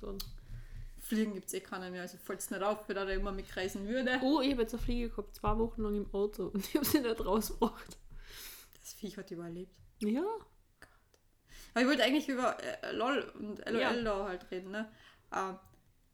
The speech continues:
Speaker 2: mega witzig. Pastewka.
Speaker 1: Mhm.
Speaker 2: Oh, und wie heißt der? Der Kurt Krömermann oder irgendwie so.
Speaker 1: Mhm.
Speaker 2: Ist
Speaker 1: Ah.
Speaker 2: egal. Bitte, du musst so anschauen.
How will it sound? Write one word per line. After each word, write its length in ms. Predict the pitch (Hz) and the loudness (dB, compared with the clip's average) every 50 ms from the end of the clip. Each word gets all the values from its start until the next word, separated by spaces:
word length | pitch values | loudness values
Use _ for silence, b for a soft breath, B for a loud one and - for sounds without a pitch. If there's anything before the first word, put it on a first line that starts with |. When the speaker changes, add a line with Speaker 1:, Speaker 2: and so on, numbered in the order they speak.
| _ - | _ -10
Speaker 2:
mega 840 | - 202 208 214 220 226 240 277 294 294 294 277 240 269 262 254 220 | -8 -4 0 2 4 6 6 8 10 10 10 8 8 8 6 6 6
witzig. 680 | 220 240 226 - - - - 226 220 214 214 214 - - _ _ _ _ - _ _ _ _ | 2 0 0 -2 -4 -2 2 4 4 4 4 2 -4 -16 _ _ _ _ -20 _ _ _ _
Pastewka. 680 | - 208 180 - - - 196 185 - - - - 196 185 - - - _ _ _ _ _ - | -18 -14 -12 -12 -12 -12 -14 -14 -14 -18 -20 -18 -18 -18 -20 -20 -20 _ _ _ _ _ -4
Speaker 1:
Mhm. 400 | - 214 202 185 190 190 202 220 - - - _ - - - _ _ _ - - | -2 0 0 0 0 -2 -4 -6 -8 -16 -20 _ -20 -20 -20 _ _ _ -18 -18
Speaker 2:
Oh, 60 | 208 196 B B B B B B B B B B B B | -16 -16 B B B B B B B B B B B B
und 140 | - 214 208 | -4 -2 2
wie 120 | 214 247 | 4 4
heißt 220 | 247 240 226 233 - | 4 2 0 -2 2
der? 300 | 240 226 220 220 220 - - _ _ _ _ - - - - | 2 4 4 2 0 -4 -14 _ _ _ _ -20 -14 -4 -2
Der 100 | 214 214 | -2 -2
Kurt 500 | 214 - - 233 220 220 214 220 - - - _ _ _ _ _ _ _ _ _ | -2 2 6 8 8 8 6 4 -2 -14 -18 _ _ _ _ _ _ _ _ _
Krömermann 560 | - - - 233 233 247 240 233 240 240 240 233 | -12 -4 -2 0 0 2 2 2 2 0 0 0
oder 140 | 233 233 220 | -2 -2 -2
irgendwie 220 | 214 233 233 233 226 | -2 -2 -2 -4 -4
so. 280 | - - 233 226 233 226 - _ _ _ _ _ _ _ | -4 -4 -2 -4 -4 -6 -10 _ _ _ _ _ _ _
Speaker 1:
Mhm. 400 | - 214 208 202 202 220 214 214 196 | -2 0 0 0 0 -2 -6 -6 -4
Speaker 2:
Ist 160 | - 220 240 | -4 -2 -2
Speaker 1:
Ah. 40 | 226 | 0
Speaker 2:
egal. 220 | 233 208 202 202 - - - - B B B B B B B B B B B B B B - - | 2 2 0 0 -2 -8 -20 -20 B B B B B B B B B B B B B B -2 2
Bitte, 460 | - 262 254 - - 226 220 208 202 - - - - | 4 4 4 4 0 0 0 0 2 0 0 0 0
du 100 | - 226 | 2 4
musst 280 | 220 226 254 254 - - | 6 6 6 6 2 -2
so 80 | 262 233 | 0 0
anschauen. 560 | 208 202 214 214 - 240 220 208 202 - | 0 0 0 0 0 0 0 0 0 -2